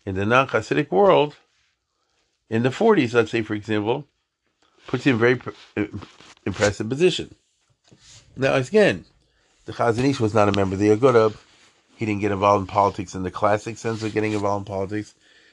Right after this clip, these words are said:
It wasn't his nature. That's never been the nature of the old Rabbonim or Gedolim in the old school. There were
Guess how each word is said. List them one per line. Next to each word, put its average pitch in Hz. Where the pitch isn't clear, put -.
It 101
wasn't 139
his 107
nature. 110
That's 135
never 175
been 151
the 135
nature 135
of 113
the 120
old 127
Rabbonim 120
or 104
Gedolim 107
in 104
the 104
old 120
school. 123
There 117
were 156